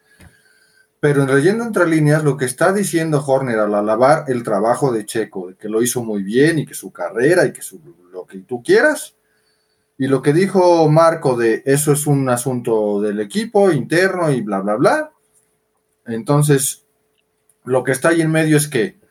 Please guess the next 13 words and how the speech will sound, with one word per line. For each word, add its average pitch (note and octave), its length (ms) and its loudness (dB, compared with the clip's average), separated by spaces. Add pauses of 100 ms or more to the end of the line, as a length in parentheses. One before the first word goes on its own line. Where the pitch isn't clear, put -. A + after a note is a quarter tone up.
(420)
Horner F3+ 300 2
se C#3+ 140 0
puso D#3 380 0
como A2 320 -4
camote C3 500 2
a - 140 0
todo C3+ 300 2
mundo B2 340 0
atrás B2+ 420 0
en, G2+ 320 -4
del, G2 400 -4
del G2+ 200 -6
ingeniero, E3 600 -4